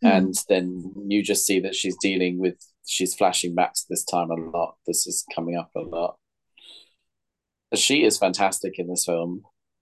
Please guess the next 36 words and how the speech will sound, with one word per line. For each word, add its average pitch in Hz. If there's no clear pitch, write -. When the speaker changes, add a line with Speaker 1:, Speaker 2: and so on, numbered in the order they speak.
Speaker 1:
Oh 208
my 185
Speaker 2:
And 170
Speaker 1:
gosh, 143
she's -
so -
good. -
Speaker 2:
the 127
only 180
Speaker 1:
So -
Speaker 2:
thing 139
I've 120
seen 139
her 87
in, 95
and 101
she 107
was 101
fantastic 98
in 92
that 92
as 90
well, 98
and 90
that 95
was 90
a 87
even 90
more 104
upsetting 85
film, 87
was 98
Twelve 92
Years 87
a 85
Slave. 87